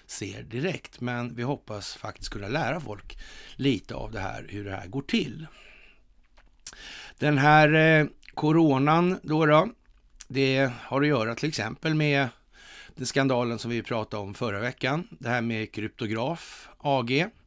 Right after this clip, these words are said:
och att, eh, Kryptograf A G höll sig med, ja, kryptologiska maskiner då, kodningsmaskiner som hade bakdörrar som gick att avlyssna.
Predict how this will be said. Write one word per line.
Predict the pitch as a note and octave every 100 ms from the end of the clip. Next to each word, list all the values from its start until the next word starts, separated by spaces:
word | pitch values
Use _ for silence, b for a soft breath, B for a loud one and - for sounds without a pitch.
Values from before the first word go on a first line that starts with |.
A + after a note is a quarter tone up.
| B B B B B
och | - B2+ - -
att, | - G#2+ - _ -
eh, | A#2+ A2 G2 B B -
Kryptograf | A2+ A#2 A2 G#2+ A#2+ D#3 D3+ - - -
A | C3 B2
G | G#2 A#2
höll | B2 A#2+ A2+ A2 D3+ - -
sig | - A#2
med, | A2 A2+ G2+ - B B B B B B B B B _ _ - - -
ja, | B2+ A#2+ -
kryptologiska | - B2+ C3 A#2+ A#2 A2 B2
maskiner | B2 - A#2 E3 F#3
då, | D3+ F3 F3+ -
kodningsmaskiner | - C#3 G2+ G#2+ G2 G#2 A2+ B2 D#3 F3 F3
som | - - C3 B2+ B2
hade | A#2 A#2+
bakdörrar | B2 B2+ - A2+ B2 C#3
som | B2+
gick | G#2 -
att | -
avlyssna. | B2+ A2 A#2 D3 - D#3+